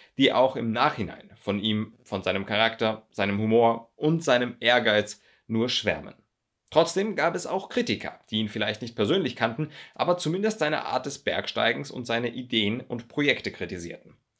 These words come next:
Diese Kritiker, darunter vor allem sehr puristische Bergsteiger, bringen oft an, dass er sich nicht als Alpinist bezeichnen kann, wo er doch die meisten Rekorde an den einfachsten Aufstiegen gemacht hat.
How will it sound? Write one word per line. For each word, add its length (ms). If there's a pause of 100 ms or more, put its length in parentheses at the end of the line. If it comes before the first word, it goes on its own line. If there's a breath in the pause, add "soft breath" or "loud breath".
(280 loud breath)
Diese 180
Kritiker, 680
darunter 280
vor 180
allem 200
sehr 140
puristische 580
Bergsteiger, 680
bringen 260
oft 300
an, 220 (300 loud breath)
dass 140
er 60
sich 220
nicht 300
als 160
Alpinist 540
bezeichnen 500
kann, 280 (140)
wo 160
er 100
doch 240
die 180
meisten 480
Rekorde 640 (260 loud breath)
an 140
den 200
einfachsten 520
Aufstiegen 680
gemacht 360
hat. 220